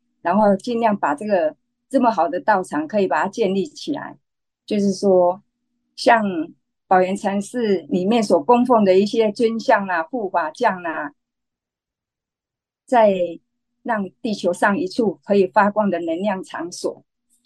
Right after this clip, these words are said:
这是我自己的一个小小的分享。再来就是我要提问的，就是说，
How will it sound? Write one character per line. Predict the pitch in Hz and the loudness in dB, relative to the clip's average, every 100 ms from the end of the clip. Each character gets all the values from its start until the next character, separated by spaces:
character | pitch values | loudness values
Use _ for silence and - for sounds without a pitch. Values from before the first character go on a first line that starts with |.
| _ | _
这 | - 262 | 4 6
是 | 277 | 8
我 | 196 | 6
自 | 190 262 | 4 2
己 | 196 190 | 0 2
的 | 175 330 320 294 | 4 4 2 2
一 | 214 | 2
个 | 208 | 2
小 | 196 202 | 2 2
小 | 202 151 | 2 0
的 | 165 | -2
分 | - 208 196 | -2 -2 0
享。 | 175 - _ _ _ _ _ _ | -4 -10 _ _ _ _ _ _
再 | 330 | 2
来 | 247 220 | 4 2
就 | 285 294 | 0 -2
是 | 294 277 | 0 0
我 | 185 | 0
要 | 233 247 | -2 -4
提 | - 220 208 | -8 -10 -6
问 | 233 269 247 220 180 | 0 0 -2 -4 -4
的， | 180 185 | -4 -6
就 | 240 226 | -4 -6
是 | 214 233 | -6 -10
说， | 202 220 208 202 202 | -8 -6 -4 -2 -4